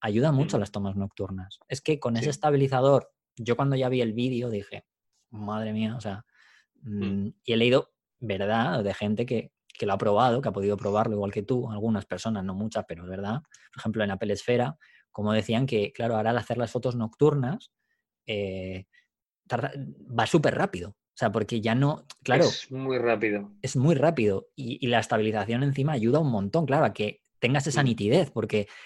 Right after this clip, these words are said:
Speaker 1: el hecho de que no sea tan rápido una foto nocturna hace que trepides
Speaker 2: Ujú.
Speaker 1: el mo-, se trepide la imagen por tu pulso, obviamente, o sea, tiene todo el sentido del mundo. Y
Speaker 2: Ujú.
Speaker 1: ese estabilizador debe ayudar un montón,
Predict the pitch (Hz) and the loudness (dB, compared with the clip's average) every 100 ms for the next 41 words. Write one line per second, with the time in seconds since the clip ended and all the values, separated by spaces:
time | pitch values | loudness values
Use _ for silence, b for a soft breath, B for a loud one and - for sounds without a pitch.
0 | B B - 117 120 156 143 143 143 143 | B B -2 0 4 4 4 4 4 4
1 | 135 127 143 139 127 120 113 151 123 101 | 2 2 2 2 2 0 0 0 0 -4
2 | - 110 104 - 147 156 147 170 - 120 | -4 -8 -6 2 4 4 0 -2 -4 -4
3 | 127 127 110 101 127 117 101 107 110 113 | -2 -2 -2 -2 0 0 0 -4 -4 -4
4 | - 104 104 113 123 117 120 123 165 156 | -6 -4 -2 2 4 4 2 0 0 0
5 | 123 - 101 - 185 - 95 95 107 160 | -2 -4 -6 0 0 2 0 0 0 -2
6 | 90 90 90 104 101 107 107 104 101 98 | -4 -8 -6 -4 -2 -2 -2 -4 -4 -4
7 | 92 135 175 98 b b b b b - | -2 0 0 -2 b b b b b -4
8 | 123 117 113 147 139 - 143 131 135 139 | 2 4 4 2 0 2 2 4 2 0
9 | 131 143 - _ _ _ - 110 107 127 | 2 2 0 _ _ _ -8 -2 2 4
10 | 113 131 143 110 87 85 117 160 107 | 4 4 2 -2 -4 -8 -2 -2 -4